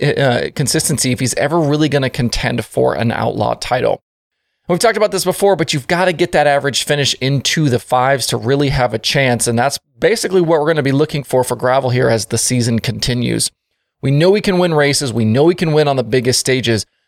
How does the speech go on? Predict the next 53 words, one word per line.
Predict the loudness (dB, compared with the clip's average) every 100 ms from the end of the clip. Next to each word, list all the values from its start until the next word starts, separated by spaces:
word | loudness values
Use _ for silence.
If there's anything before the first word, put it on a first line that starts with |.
| _ -8
but | -6
through | -4 0 0
the | 2
summer | 2 2 2 2
into | 2 0
the | -2
fall, | 2 2 2
can | 0 0
he | 0
continue | -2 -2 0 2 0
to | 2
rack | 2 2 2 -2
up | -2
top | -2 -2 2
five | 0 0
and | -2
top | -2 -4
ten | 0 -4
finishes | -2 -2 -2 -2 -4 -2
every | -4 -2 -4
single | -2 0 2
night? | 2 0 -2 -2
That's | -2 -2 -4
gonna | -4 -2
be | 0
the | -2
difference | 0 -2 -2 -4
about | -2 0
whether | 2 2 2
or |
not | 2 0 -4
he | -8
can | -4 -2
win | -2 0
this | 0 -2
championship. | -4 -4 -4 -10 -6 -6 -6 -8 _ _ _ _ _ _ _ _ _ _
One | 0 4
other | 4 4
outlaw | 4 4 4
note | 4 2
from | 2 0 2
the | 0
past | 0 -2 0
two | 0
nights | 2 0
of | 0 2
racing | 2 0 0
was | 2 2
the | 0 -2
absence | -2 -4 -2 -4 -2
of | -2 -4
Craig | -4 -4 -4
Kinzer. | -4 -2 0 0